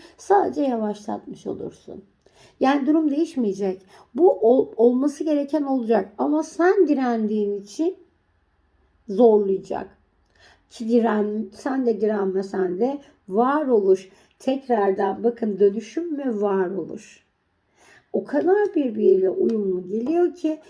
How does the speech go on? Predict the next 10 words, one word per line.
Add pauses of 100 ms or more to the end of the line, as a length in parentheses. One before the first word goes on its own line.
(240)
koç
burçları (280)
bu
kartları, (260)
e,
aklınızda
lütfen
not
alın. (380)
E,